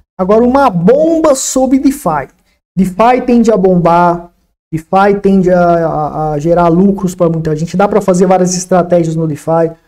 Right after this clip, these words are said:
mas muita gente critica exchanges dece-, descentralizadas, criticam a Binance, por exemplo. Ah, a Binance é centralizada. A Binance pede o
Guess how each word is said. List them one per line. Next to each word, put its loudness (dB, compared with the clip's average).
mas -2
muita 2
gente 0
critica -2
exchanges -2
dece-, -2
descentralizadas, 0
criticam -4
a 0
Binance, 0
por -4
exemplo. -2
Ah, 2
a 0
Binance 0
é -2
centralizada. 0
A -2
Binance 0
pede 0
o -2